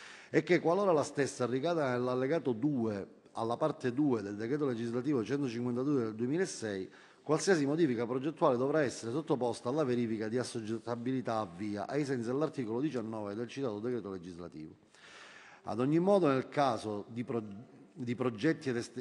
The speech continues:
di estensioni o adeguamenti tecnici finalizzati a migliorare il rendimento e le prestazioni ambientali del progetto,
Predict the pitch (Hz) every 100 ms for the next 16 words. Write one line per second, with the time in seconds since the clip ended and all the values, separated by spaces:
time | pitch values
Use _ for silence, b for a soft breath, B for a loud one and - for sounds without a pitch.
0 | 120 107 127 120 131 127 104 143 135 113
1 | 113 120 127 147 143 123 131 - 110 95
2 | 101 110 117 120 139 131 113 117 120 127
3 | 127 110 107 139 135 120 104 127 123 135
4 | 143 120 107 104 107 - 127 151 139 117
5 | 127 127 113 123 165 165 104 104 - 113